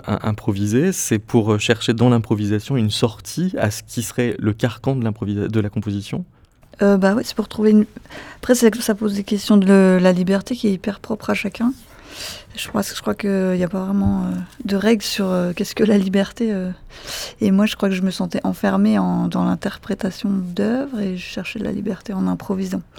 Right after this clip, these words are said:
Speaker 2: Après, je me suis retrouvée enfermée dans l'improvisation et j'ai cherché de la bi-, liberté en cherchant à composer.
Speaker 1: Ça, vous en êtes revenu. Alors, est-ce qu'on peut décrire comment est-ce que vous êtes enfermée dans l'improvisation ? Parce que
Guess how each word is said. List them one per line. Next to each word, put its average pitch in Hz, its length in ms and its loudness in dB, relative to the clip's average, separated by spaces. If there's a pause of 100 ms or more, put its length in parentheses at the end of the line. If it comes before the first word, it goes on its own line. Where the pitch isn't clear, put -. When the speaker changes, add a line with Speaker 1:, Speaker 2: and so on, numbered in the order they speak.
(400)
Speaker 2:
Après, - 260 -4
je 220 60 4
me 220 60 4
suis 208 100 -4
retrouvée 208 320 2
enfermée 196 540 2
dans 202 200 0
l'improvisation 196 840 0
et 233 40 2
j'ai 185 120 -4
cherché - 260 -8
de 196 60 0
la 196 80 4
bi-, 196 200 0
liberté 202 520 4
en 214 260 2 (260)
cherchant 214 380 -4
à 202 60 -2
composer. 208 560 0 (400)
Speaker 1:
Ça, 127 160 2
vous 120 160 2
en 120 40 6
êtes 151 140 0
revenu. 123 300 2
Alors, 120 180 4
est-ce 147 100 -4
qu'on 190 120 -2
peut 170 140 0
décrire 135 400 -4
comment 147 280 0
est-ce 127 140 -4
que - 40 -2
vous 104 140 0
êtes 104 140 0
enfermée 117 320 0
dans 123 100 2
l'improvisation ? 107 560 0
Parce 101 160 -2
que 135 80 4